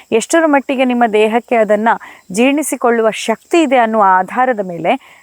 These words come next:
ನಿಮ್ಮ ದೇಹದ ಆರೋಗ್ಯ ನಿರ್ಧಾರ ಆಗತ್ತೆ. ಹಾಗಾಗಿ ಇಲ್ಲಿ ನಿಜಕ್ಕೂ ಹೇಳೋದಾದ್ರೆ ನಿಮ್ಮ ದೇಹದ ಶಕ್ತಿಯೇ ಕಾರಣ ಹೊರತು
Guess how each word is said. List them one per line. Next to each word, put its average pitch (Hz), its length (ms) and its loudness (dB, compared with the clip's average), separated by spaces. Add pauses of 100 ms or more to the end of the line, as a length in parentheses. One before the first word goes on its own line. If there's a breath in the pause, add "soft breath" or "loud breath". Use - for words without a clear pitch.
(100)
ನಿಮ್ಮ 285 240 0 (160)
ದೇಹದ 220 400 0
ಆರೋಗ್ಯ 196 460 0
ನಿರ್ಧಾರ 262 420 -2
ಆಗತ್ತೆ. 170 400 -2 (420 loud breath)
ಹಾಗಾಗಿ 214 500 -2
ಇಲ್ಲಿ 269 380 -2
ನಿಜಕ್ಕೂ 262 440 0
ಹೇಳೋದಾದ್ರೆ 220 1120 0
ನಿಮ್ಮ 262 260 0 (140)
ದೇಹದ 262 440 2
ಶಕ್ತಿಯೇ 294 600 -2
ಕಾರಣ 226 380 0
ಹೊರತು 208 500 -2